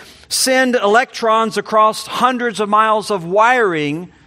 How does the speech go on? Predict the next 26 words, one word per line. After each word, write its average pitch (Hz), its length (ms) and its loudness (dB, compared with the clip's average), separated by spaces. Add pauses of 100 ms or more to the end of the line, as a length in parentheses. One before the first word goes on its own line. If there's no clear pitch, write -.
(460)
They 220 220 0
could 226 380 0
begin 226 420 -2
to 220 220 -4
direct 208 600 -2
the 190 180 -2
attitudes 220 960 -2 (760)
and 208 220 0
the 196 60 -2
behaviors 180 1040 -2 (580)
of 190 200 0
society 196 840 0
in 190 200 -4
a 180 80 -2
more 185 760 2 (440)
focused 196 840 -2
and, 160 280 -2
uh, 160 340 -4
and 170 160 -4
a 170 60 -2
more 202 280 0
constructive 190 800 -4
way. 120 480 -4 (920)
All 233 480 2 (480)
it 208 180 -4
took 185 500 -2